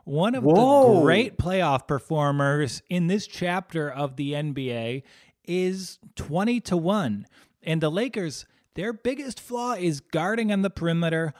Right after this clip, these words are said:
Speaker 1: I know Rondo's great with deflecting passing ra-, lanes, with causing disruptions,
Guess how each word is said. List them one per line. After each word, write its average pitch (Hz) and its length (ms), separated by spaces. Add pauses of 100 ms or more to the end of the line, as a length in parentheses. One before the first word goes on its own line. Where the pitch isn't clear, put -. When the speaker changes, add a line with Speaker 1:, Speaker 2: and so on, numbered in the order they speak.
(120)
Speaker 1:
I 143 140
know 170 240
Rondo's 170 680
great 139 320
with 123 160
deflecting 127 580
passing 185 460
ra-, 185 340 (100)
lanes, 180 400
with 120 160
causing 147 360
disruptions, 151 840